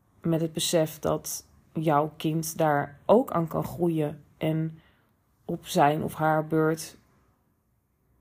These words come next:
een nog betere ouder kan zijn voor zijn of haar kinderen dan wij. Ehm,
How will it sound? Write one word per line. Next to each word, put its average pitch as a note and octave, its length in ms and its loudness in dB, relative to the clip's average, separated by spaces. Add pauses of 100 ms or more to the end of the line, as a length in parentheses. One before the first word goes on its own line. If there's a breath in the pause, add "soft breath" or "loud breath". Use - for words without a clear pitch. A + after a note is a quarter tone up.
(260)
een E3 240 0
nog F#3 280 2
betere E3 600 2
ouder D#3+ 300 2
kan E3 240 -4
zijn D#3+ 260 2
voor D#3 160 -8
zijn D#3 240 -2
of D#3+ 80 -10
haar E3 220 -6
kinderen E3 640 -2 (840)
dan E3 200 2
wij. E3 380 2 (1080)
Ehm, D#3 420 -6